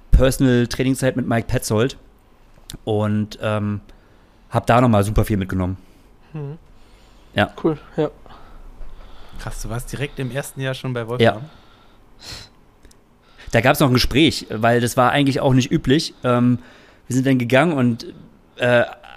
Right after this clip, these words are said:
Speaker 1: eigentlich war das gar nicht vorgesehen, sondern es hieß eigentlich, wenn man nach Saarbrücken geht, dann ist derjenige für, was weiß ich, U dreiundzwanzig, was wir da, ne, war, es war Roland Knoll, das war so gegangen und ich hab gesagt, so, „Okay, ich möchte zu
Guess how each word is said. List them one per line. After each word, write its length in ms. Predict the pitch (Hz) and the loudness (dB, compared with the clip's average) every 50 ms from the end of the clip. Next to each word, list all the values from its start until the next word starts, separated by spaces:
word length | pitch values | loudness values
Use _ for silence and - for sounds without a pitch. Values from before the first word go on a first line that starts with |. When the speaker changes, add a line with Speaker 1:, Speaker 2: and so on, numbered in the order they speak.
| - - - | -18 -8 0
Speaker 1:
eigentlich 260 | 123 151 165 156 131 | 0 0 2 2 2
war 80 | 117 139 | 4 2
das 100 | 147 123 | 2 4
gar 100 | - 131 | 4 2
nicht 100 | 143 - | 2 4
vorgesehen, 400 | - 147 147 127 107 101 95 92 | 2 2 2 2 2 2 0 0
sondern 180 | 98 104 113 113 | 0 0 0 0
es 80 | 107 | 0
hieß 160 | - 143 135 | 0 -2 0
eigentlich, 300 | 139 139 139 131 135 113 | 0 0 0 0 0 0
wenn 60 | 127 127 | 2 2
man 80 | 127 127 | 2 2
nach 80 | 117 | 2
Saarbrücken 400 | 117 110 - - 160 - 160 147 | 0 0 0 -2 -2 -2 -2 -2
geht, 340 | 143 165 165 160 - - - | 0 0 0 0 -2 -4 -4
dann 180 | 123 123 131 120 | -2 -2 -2 -2
ist 240 | 127 127 110 - - | -4 -6 -6 -4 -2
derjenige 380 | 120 127 139 135 131 123 135 | 0 2 2 2 2 2 0
für, 540 | 120 - - 127 127 127 123 120 117 113 104 | -2 -2 -2 2 2 4 4 4 2 0 -2
was 140 | 98 98 - | -8 -8 -8
weiß 80 | 101 104 | -8 -8
ich, 180 | 104 - - | -8 -8 -6
U 60 | 123 | -6
dreiundzwanzig, 440 | 104 104 104 95 - 110 113 - 127 | -4 -4 -4 -4 -2 -4 -4 -4 -4
was 100 | 123 107 | -4 -2
wir 80 | 120 113 | -2 -2
da, 80 | 113 113 | 0 0
ne, 280 | 113 123 123 120 113 | 2 2 0 0 0
war, 220 | 113 117 117 - - | -2 -2 -2 -2 -4
es 160 | 123 110 - | -6 -6 -4
war 140 | 120 117 117 | -2 -2 -2
Roland 280 | 104 123 120 117 113 | 0 0 -2 -2 -2
Knoll, 300 | - - 123 139 175 190 | -2 -2 -2 -2 -2 -2
das 140 | - 117 - | -4 -4 -4
war 100 | 117 120 | -4 -4
so 80 | 113 117 | -4 -4
gegangen 300 | 110 101 127 131 147 139 | -6 -4 -4 -4 -4 -4
und 40 | 117 | -6
ich 80 | - | -8
hab 120 | 127 - - | -8 -8 -6
gesagt, 240 | 123 123 123 117 - | -4 -4 -4 -4 -6
so, 80 | - | -8
„Okay, 160 | - - - 123 | -10 -6 -8 -8
ich 100 | - - | -4 -4
möchte 240 | 117 113 - - | -6 -6 -4 -8
zu 340 | 117 - 123 117 117 117 113 | -8 -6 -4 -4 -4 -4 -4